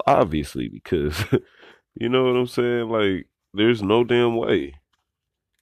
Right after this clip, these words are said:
that that would be allowed in the household coming up. You know, like, that's just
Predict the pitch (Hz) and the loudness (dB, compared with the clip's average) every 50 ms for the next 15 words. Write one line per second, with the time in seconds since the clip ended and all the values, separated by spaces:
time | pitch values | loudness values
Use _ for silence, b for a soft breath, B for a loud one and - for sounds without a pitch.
0 | _ _ _ _ _ _ _ _ _ _ _ _ _ _ _ _ _ _ _ _ | _ _ _ _ _ _ _ _ _ _ _ _ _ _ _ _ _ _ _ _
1 | - 92 98 95 92 82 - - _ _ _ - 101 113 - 113 113 107 107 110 | -2 0 2 4 2 2 0 -6 _ _ _ 0 0 0 0 0 -4 -4 -4 -2
2 | 113 117 107 95 92 92 90 110 131 120 104 98 98 - - 78 82 82 80 82 | -2 0 0 0 0 -2 -2 -2 -2 -2 -2 -2 -4 -6 -6 -6 -6 -4 -4 -6
3 | 95 110 - _ _ _ - - 73 78 98 - 78 - - 87 82 90 90 87 | -6 -8 -10 _ _ _ -12 -10 -6 -6 -4 -4 -4 0 2 4 4 4 4 0
4 | 76 - _ _ _ _ _ _ _ - - 104 98 98 98 107 135 - - - | -2 -6 _ _ _ _ _ _ _ -4 0 0 2 4 4 4 4 2 0 0
5 | - - _ _ _ _ _ _ _ _ _ _ _ _ _ _ _ _ _ _ | -4 -8 _ _ _ _ _ _ _ _ _ _ _ _ _ _ _ _ _ _
6 | - 78 85 92 98 101 101 110 110 104 95 87 80 65 - - _ _ _ _ | -4 0 2 2 4 4 2 2 4 2 2 2 2 0 -4 -8 _ _ _ _
7 | _ _ _ _ _ _ _ _ _ _ _ _ _ _ _ _ _ _ _ _ | _ _ _ _ _ _ _ _ _ _ _ _ _ _ _ _ _ _ _ _
8 | _ _ _ _ _ _ _ _ _ _ _ _ _ _ _ _ _ _ _ _ | _ _ _ _ _ _ _ _ _ _ _ _ _ _ _ _ _ _ _ _
9 | _ _ _ _ _ _ _ _ _ _ _ _ _ _ _ _ _ - - - | _ _ _ _ _ _ _ _ _ _ _ _ _ _ _ _ _ -10 -4 0
10 | 90 104 110 - - 117 110 107 - - - | 0 0 0 0 2 2 2 2 0 -4 -14